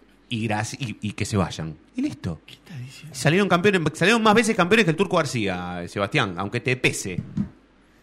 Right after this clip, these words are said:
Speaker 1: Y sí, Pichud salió campeón más
Speaker 2: Me
Speaker 1: veces que el
Speaker 2: estás
Speaker 1: Turco
Speaker 2: echando, me
Speaker 1: García.
Speaker 2: estás echando
Speaker 1: Que
Speaker 2: de
Speaker 1: Fleita, que Galarza, que Félix Torres, que Sergio
Speaker 2: Me estás
Speaker 1: Goicoechea, que
Speaker 2: echa-
Speaker 1: Sergio Vázquez, que Cacho Borelli, que Coco Reynoso, que Migue, que de, Di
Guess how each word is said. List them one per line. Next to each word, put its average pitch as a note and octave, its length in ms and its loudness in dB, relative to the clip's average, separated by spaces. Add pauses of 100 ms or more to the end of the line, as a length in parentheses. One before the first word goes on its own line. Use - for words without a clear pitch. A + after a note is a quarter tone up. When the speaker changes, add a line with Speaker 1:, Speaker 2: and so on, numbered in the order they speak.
Speaker 1:
Y A#3 60 -4
sí, C#4+ 480 4
Pichud B3+ 300 2
salió F#3 240 6
campeón G#3+ 280 6
más A3+ 160 6
Speaker 2:
Me B3+ 60 4
Speaker 1:
veces B3 160 2
que F#3+ 60 4
el F#3 80 4
Speaker 2:
estás A3 80 6
Speaker 1:
Turco G3+ 120 6
Speaker 2:
echando, F3+ 160 4
me B2+ 60 4
Speaker 1:
García. G#2+ 100 4 (160)
Speaker 2:
estás F3+ 140 -4
echando F3+ 140 -10
Speaker 1:
Que D#3 80 2
Speaker 2:
de D3 80 0
Speaker 1:
Fleita, G3 500 6
que C#3 100 0
Galarza, D#3+ 520 4
que B2 100 -4
Félix B2+ 240 -4
Torres, E3+ 380 6
que C3 120 -4
Sergio C3+ 280 -2
Speaker 2:
Me A#2+ 60 4
estás D3 100 -2 (160)
Speaker 1:
Goicoechea, F3 280 4
que C3+ 80 -2
Speaker 2:
echa- A#2+ 60 -2
Speaker 1:
Sergio C#3+ 300 -4
Vázquez, E3 340 2
que C3+ 100 0
Cacho C3 280 0
Borelli, E3+ 400 0
que C#3+ 100 -2 (100)
Coco C3 220 -4
Reynoso, D#3 480 -2
que B2+ 80 -6
Migue, E3+ 340 -2
que C3 120 -2
de, A#2 200 -2 (120)
Di C3 100 -6